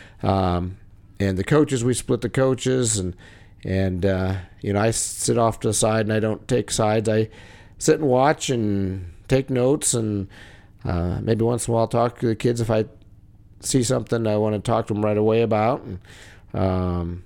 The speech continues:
and then, uh, uh, you know, we keep a team score, uh, so the kids are all cheering for their own side. And, uh, to make it a little bit more exciting is, uh, the team that wins,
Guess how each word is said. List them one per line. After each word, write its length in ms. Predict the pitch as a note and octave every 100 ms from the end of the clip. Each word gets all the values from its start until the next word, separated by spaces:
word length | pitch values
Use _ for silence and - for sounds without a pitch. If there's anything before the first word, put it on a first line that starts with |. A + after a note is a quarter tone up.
| - - - - - - - - G2
and 160 | G2+
then, 380 | G#2+ G#2+ G#2 G#2
uh, 200 | G2+ G2 - - - - - - -
uh, 160 | E2+ - - - A2
you 80 |
know, 80 | F#2+
we 140 | G2 G2
keep 280 | - C3+ A#2
a 40 |
team 320 | - C#3+ C3+
score, 680 | A2 - B2+ B2+ C3+ D3 C#3 - - -
uh, 460 | G2 G2+ F2+ D#2+ C#2+ -
so 180 | - A#2+
the 80 | G#2
kids 220 | C3+ A2+
are 60 | A#2
all 160 | B2
cheering 400 | A#2 - C#3 C3
for 220 | A#2 B2 A#2
their 500 | A2+ A#2 A#2 A2 - - -
own 200 | B2+ A#2+
side. 600 | C3+ A#2 A#2 D3+ A2+ - - - - -
And, 460 | G2+ G2+ G2 G2 G2
uh, 220 | F#2 -
to 140 | A2+ A2
make 240 | G#2+ G#2
it 40 | -
a 40 |
little 220 | B2+ B2+
bit 160 | B2 C3
more 280 | B2 B2 A#2+
exciting 560 | - B2+ A#2+ B2 C#3+
is, 240 | C#3 G#2+ - - - - -
uh, 360 | A2 G#2 F#2+ F#2+ -
the 180 | G#2 G#2
team 360 | - D3+ D3 B2+
that 120 | G2+
wins, 600 | B2+ D#3+ C#3 C#3+ B2+